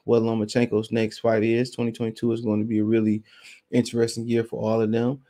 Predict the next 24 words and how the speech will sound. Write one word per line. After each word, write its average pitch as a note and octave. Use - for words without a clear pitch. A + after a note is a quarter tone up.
It's A#2
gonna A2+
tell A2+
the G#2
truth C#3
because A2+
they A#2+
got A#2
to A2+
fight B2+
each G#2
other. F#2+
I C3+
heard A#2+
Shakur B2
is A#2
trying A#2
to A#2
fight A#2
them. A#2+
That's A#2+
a A#2+
good A#2
one. B2+